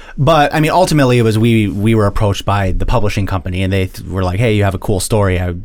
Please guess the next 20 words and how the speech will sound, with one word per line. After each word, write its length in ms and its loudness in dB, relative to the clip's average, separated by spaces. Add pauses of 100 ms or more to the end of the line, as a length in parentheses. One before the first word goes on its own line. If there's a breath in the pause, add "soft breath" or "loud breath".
would 200 -2
you 60 -4
be 140 -2
interested?" 480 -4
And 180 -2 (320 loud breath)
I 120 2
had 180 2
that 100 2
on 140 2
my 80 2
bucket 280 -2
list, 220 -8
was 200 -6
to 100 -6
write 180 -2
a 20 -6
book. 280 -8
So 360 -2 (280 loud breath)
I 160 0
was 400 0